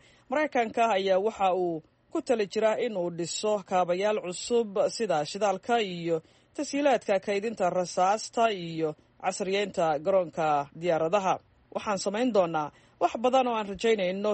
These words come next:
inay midho dhal noqdaan sanadaha soo socda," ayay tiri. Qaar ka mid ah isbedelada lagu sameeyey joogitaanka ciidamada Maraykanka ayaa lagu dhawaaqay horraantii sanadkan. Bishii Abriil, tusaale ahaan, Austin waxa uu ku dhawaaqay qorshe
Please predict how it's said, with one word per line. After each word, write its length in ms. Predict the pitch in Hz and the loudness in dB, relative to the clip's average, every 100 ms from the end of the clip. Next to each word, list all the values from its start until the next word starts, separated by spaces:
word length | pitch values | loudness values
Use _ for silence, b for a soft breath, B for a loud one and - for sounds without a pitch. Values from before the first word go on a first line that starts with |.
| 208 | -2
inay 240 | 226 202 | -2 -2
midho 220 | 180 277 185 | 2 2 4
dhal 160 | 214 | 0
noqdaan 440 | 190 180 196 185 165 160 - | 0 2 4 4 2 -6 -10
sanadaha 460 | - 202 202 208 175 | -4 0 0 0 -2
soo 180 | 196 | -4
socda," 340 | 185 175 165 180 | -2 -4 2 2
ayay 240 | 175 156 | 2 -2
tiri. 260 | 147 185 202 - _ b b - | -2 0 0 -4 _ b b 0
Qaar 180 | 185 | 0
ka 100 | 180 202 | 0 -2
mid 140 | 202 | 0
ah 100 | 196 | 0
isbedelada 640 | 170 175 165 175 202 196 180 | -2 -8 -4 0 2 2 2
lagu 200 | 180 214 | -2 -2
sameeyey 540 | - 180 175 180 196 208 190 | -4 -2 -2 0 0 0 -2
joogitaanka 540 | 180 175 220 190 180 | -4 -2 -2 -2 -2
ciidamada 400 | 165 175 202 190 | -2 -2 0 0
Maraykanka 560 | 175 196 190 180 175 202 | 0 -2 -2 -6 -4 -2
ayaa 240 | 180 180 170 | 0 2 0
lagu 160 | 185 240 | 0 2
dhawaaqay 400 | 190 175 170 175 | 2 2 0 -4
horraantii 460 | 165 175 175 160 | -2 0 -2 -6
sanadkan. 480 | 147 175 147 - 190 170 _ b b b - | -4 -4 -4 0 0 -2 _ b b b -8
Bishii 260 | - 190 | -6 0
Abriil, 360 | 180 196 160 131 B B - | 2 2 -4 -6 B B -10
tusaale 360 | 302 311 277 | -2 2 2
ahaan, 200 | 269 277 | 2 2
Austin 360 | 269 269 - 233 | 2 0 -2 0
waxa 240 | 240 226 208 | 0 2 2
uu 280 | 196 180 170 | 2 0 -4
ku 80 | 269 | -2
dhawaaqay 480 | 214 190 180 175 208 196 | 0 2 2 2 -2 -2
qorshe 320 | 185 175 233 | -2 -2 -4